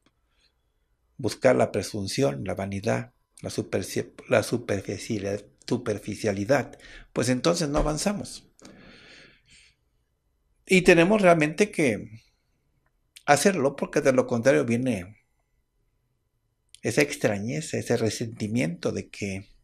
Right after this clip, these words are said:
¿por qué tenemos que envejecer? Si nos faltó hacer muchas cosas.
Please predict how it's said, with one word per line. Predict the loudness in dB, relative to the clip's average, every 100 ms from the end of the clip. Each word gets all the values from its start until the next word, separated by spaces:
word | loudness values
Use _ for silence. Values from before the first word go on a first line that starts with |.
| _ _ _ _ _ _ _
¿por | -8 -6
qué | -6 -8 -10 _ _ _ _
tenemos | -4 -2 -4 -4
que | -4
envejecer? | -4 -6 -6 -4 -6 -12 _ _ _ _ _ _ _ _ _ _ _ _ _ _ _ _ _ _ _ _ _ _
Si | 0 4
nos | 4 2
faltó | -2 0 0 0 -4 -6
hacer | -2 -2 -2
muchas | -6 -6 -8
cosas. | -4 -6 -6 -8 -8 -10 -14